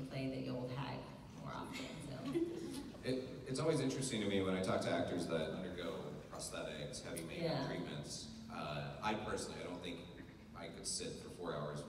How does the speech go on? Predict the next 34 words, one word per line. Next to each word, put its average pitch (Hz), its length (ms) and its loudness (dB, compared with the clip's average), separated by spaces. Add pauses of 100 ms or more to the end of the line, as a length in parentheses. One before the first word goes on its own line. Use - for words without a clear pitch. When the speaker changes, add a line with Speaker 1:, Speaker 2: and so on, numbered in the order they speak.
(140)
Speaker 2:
without 73 300 -4
going 76 140 -4
a 73 160 -6
little 73 200 -6
insane. 73 540 0
How 90 100 0
did 90 200 2
you 78 340 -2
personally - 340 -2
pass 80 180 -2
the - 120 -8
time? 85 140 -2 (100)
Was 85 120 0
it 82 60 -2 (220)
music? 85 440 0 (600)
Like, - 240 -2 (260)
you - 60 -4
had 160 100 -2
a - 100 -2
Speaker 1:
Yeah, 262 200 8
I 262 160 6
think - 220 4
Speaker 2:
strategy? 415 60 0
Speaker 1:
as 247 220 4
an - 80 2
actor 156 340 2
you 156 520 0
develop 147 540 2
these 147 320 0 (280)
patient 147 400 0
skills 139 520 0
because 143 640 0 (760)
you 160 220 -2
sit 254 220 0